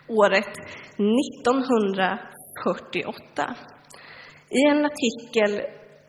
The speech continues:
recenserade jultidningar. Och jag tänkte först för mig själv att så många kan det ju inte ha varit. Det var ju ändå bara nittonhundrafyrtioåtta det här skrevs. Så mycket jultidningar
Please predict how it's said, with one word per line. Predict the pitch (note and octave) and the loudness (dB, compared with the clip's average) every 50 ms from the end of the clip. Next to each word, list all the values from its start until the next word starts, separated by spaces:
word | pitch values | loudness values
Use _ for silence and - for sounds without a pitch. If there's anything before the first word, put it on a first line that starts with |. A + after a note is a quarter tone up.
| _ _ _ - - B3 | _ _ _ -2 0 0
recenserade | C4 B3+ - D4+ D4 D4 D4 - B3+ G#3 G3 F#3+ F#3+ F#3+ F#3+ - G3+ | 0 2 0 -2 -2 -2 -2 0 0 2 2 2 0 -2 -2 0 -2
jultidningar. | G3+ G3+ B3 C#4+ C#4 A#3+ A3+ - - E4 F#4+ G4 F4 C#4 G3+ D#3 - - - B3 - - - - - - - _ _ _ _ _ _ _ _ _ _ _ _ _ _ - - - - - - - - - - _ _ _ - _ | 0 0 0 -2 -2 -4 -6 -6 -4 -2 0 0 0 0 -2 -6 -8 -10 -10 -12 -14 -16 -20 -20 -20 -20 -20 _ _ _ _ _ _ _ _ _ _ _ _ _ _ -2 -2 -2 -4 -8 -18 -20 -20 -20 -20 _ _ _ -14 _
Och | - C#4 C#4 C#4 B3+ A#3 - - - - - - - - - - - | 0 4 6 6 6 6 4 0 -4 -10 -14 -16 -20 -20 -20 -16 0
jag | - B3+ C4+ C4 | 2 2 2 4
tänkte | D#4 D#4+ D4+ C#4+ - - B3 - - | 2 2 2 4 4 4 4 4 4
först | D#4+ D#4+ - - - - | 2 2 2 -2 -4 0
för | - D4 | 0 0
mig | C4+ C4+ C4 | 2 0 0
själv | C4+ G#3+ G3 F#3 | 0 0 0 0
att | F3 - - - - - - - - - - - - - | -2 -4 -4 -8 -16 -18 -20 -20 -20 -18 -14 -14 -4 -2
så | D4 D4 D#4 D4+ | 0 2 4 4
många | D4 D4 D4 B3+ A3 F#3+ G3+ | 4 4 4 4 2 2 0
kan | - - - G#3+ F3 F3 F3+ | -2 -4 -4 -4 -4 -2 -2
det | F3+ | -2
ju | F#3+ | -4
inte | G3 F#3+ F#3+ - E3+ - | -4 -4 -4 -6 -4 -2
ha | G3+ F#3+ | -2 -2
varit. | G3 G#3+ A3+ - - A3 C4 B3+ - - | 0 0 -2 -2 -2 -4 -6 -6 -6 -6
Det | A#3 | -2
var | G#3+ A#3+ A#3+ | 0 0 2
ju | A#3+ A#3+ | 4 4
ändå | A3+ A3 A3 G3 F#3+ | 4 2 2 0 -2
bara | F#3+ F#3 D#3+ - C#3+ - - - - | -2 -2 -2 -2 -4 -6 -8 -10 -10
nittonhundrafyrtioåtta | G#3+ F#3 - - F#3 F#3+ A3 A3 F3+ - - - - F#3+ - - F#3 G#3+ - - - - D4 D4 - - - | -10 -10 -8 -8 -8 -6 -6 -6 -8 -8 -8 -10 -12 -14 -12 -10 -10 -12 -12 -14 -6 -6 -6 -6 -6 -8 -10
det | A3+ A3+ - | -10 -8 -8
här | - - - - | -12 -12 -14 -16
skrevs. | - - - - - - - - - _ _ _ - - - - - - - - - - _ _ _ _ _ _ _ _ _ _ _ - - - - | -18 -18 -18 -20 -20 -20 -20 -20 -20 _ _ _ -20 -20 -20 -20 -20 -20 -20 -20 -20 -20 _ _ _ _ _ _ _ _ _ _ _ -20 -20 -10 -4
Så | - C#4+ C#4+ C4+ C4 A3+ - - - | -2 0 2 2 2 2 0 -2 -2
mycket | B3+ C4 C#4 C4+ - A#3+ A3+ | -2 -2 -2 -2 -4 -4 -4
jultidningar | A3+ G#3+ G#3+ - A3+ G#3 G3+ F#3 F#3+ | -4 -4 -4 -2 -2 0 0 -2 -2